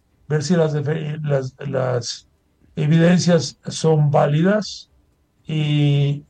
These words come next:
y ver si, si, si son válidas, hasta qué punto le involucran al cuñado del presidente y a otras personas, y en ese caso presentar los cargos que se tenga que presentar. Pero tiene que ser, tiene que haber debido proceso,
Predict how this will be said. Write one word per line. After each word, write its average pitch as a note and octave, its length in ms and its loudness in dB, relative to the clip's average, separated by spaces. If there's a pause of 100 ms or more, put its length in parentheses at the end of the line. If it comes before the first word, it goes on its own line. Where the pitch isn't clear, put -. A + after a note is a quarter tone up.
y D3+ 280 -6
ver E3 260 2
si, - 320 -8
si, C#3 560 -6
si - 180 -4
son E3 240 2
válidas, E3+ 640 2 (640)
hasta D3 380 -4
qué E3+ 100 -2
punto E3 520 2
le C#3+ 220 2
involucran C#3 840 0 (320)
al C#3 180 -6
cuñado D3+ 540 4
del C#3+ 80 0
presidente D3 600 -2
y C#3+ 80 -2
a C#3+ 80 2
otras D#3 320 0
personas, F#3 720 0 (340)
y D#3+ 80 -4
en D#3+ 120 2
ese F#3+ 240 0
caso D3+ 360 -4
presentar C#3+ 540 -2
los C#3+ 160 -4
cargos C3 400 -2
que D3+ 100 -4
se B2+ 220 -4 (220)
tenga C3 280 -4
que C#3+ 120 -6
presentar. B2+ 640 -4 (600)
Pero C#3+ 580 4
tiene E3 340 0
que G3 100 -4
ser, D3 540 -2
tiene E3+ 260 0
que E3 80 0
haber E3 220 4
debido D3+ 420 2
proceso, D#3 720 -2